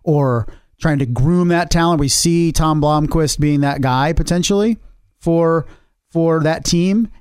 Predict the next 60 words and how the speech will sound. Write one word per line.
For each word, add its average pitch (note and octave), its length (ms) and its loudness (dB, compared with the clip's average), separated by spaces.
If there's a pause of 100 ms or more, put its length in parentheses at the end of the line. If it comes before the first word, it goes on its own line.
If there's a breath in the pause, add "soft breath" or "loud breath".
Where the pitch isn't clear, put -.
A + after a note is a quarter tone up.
is C#3+ 160 0
I D3+ 80 2
think D#3 160 0
you're D3+ 100 0
gonna D3 160 0
see C#3 520 0
a, C#3 200 -6
a D3 80 0
change. C3 360 0
Uh, E3+ 60 -2
but D#3+ 140 0
I D#3+ 120 0
would F3 120 0
like F3+ 280 0
to F3 100 -2
see, E3 460 0 (220 loud breath)
I G#3+ 160 0
think A3+ 200 -2
Simon F3 420 0
can D3+ 200 0
get D3 120 0
a C3+ 60 0
win. C3 240 0
I'd B2+ 80 -2
like B2+ 220 -2
to A#2+ 80 -2
see C#3 160 -2
it C3 80 -2
this C3 180 -2
year. C3+ 100 0
I B2+ 80 -2
don't C#3+ 140 -2
know C#3+ 140 0
if C3 120 -6
Elio C3+ 320 -2
can, C#3+ 360 -2 (320 soft breath)
but B2+ 100 -2
I C3+ 60 0
think C3+ 160 -2
Simon C#3 340 -2
can, C3 240 -2
which C3+ 140 -2
I D#3 80 0
guess F3 240 0
my D#3 100 0
question D#3 380 0
then C#3+ 160 0
for C#3 120 -2
you D3+ 180 2
would C#3+ 100 0
be, C3+ 260 0 (480 soft breath)
you C#3 80 -2
know, C#3+ 120 -2
outside E3+ 480 0
of C#3+ 80 -2
the D3 60 -2
top - 460 -2
two, F#3 640 2 (680)
which F3 340 0
team E3 640 0